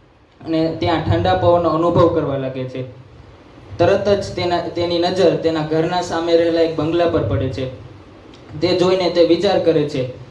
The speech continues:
કે મારી પાસે અઢળક રૂપિયો હોત તો હું આ બંગલાને ખરીદી શકું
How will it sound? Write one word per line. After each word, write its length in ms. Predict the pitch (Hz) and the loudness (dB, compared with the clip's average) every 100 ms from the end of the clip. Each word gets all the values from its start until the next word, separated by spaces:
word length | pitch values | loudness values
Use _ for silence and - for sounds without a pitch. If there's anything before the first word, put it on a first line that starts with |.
| - | -10
કે 80 | 156 | -6
મારી 280 | 143 156 180 | -2 0 0
પાસે 300 | 185 190 185 | 0 0 2
અઢળક 420 | 156 151 180 190 | 2 4 2 2
રૂપિયો 320 | 175 170 170 | 0 0 2
હોત 320 | 160 165 - - - 165 | 4 4 2 -2 -8 -4
તો 80 | |
હું 200 | 160 165 165 | -2 0 0
આ 40 | |
બંગલાને 500 | 165 165 165 170 170 | -2 -2 -2 -4 -6
ખરીદી 420 | 160 160 165 160 | -2 2 4 2
શકું 360 | 139 135 143 | 0 -4 -6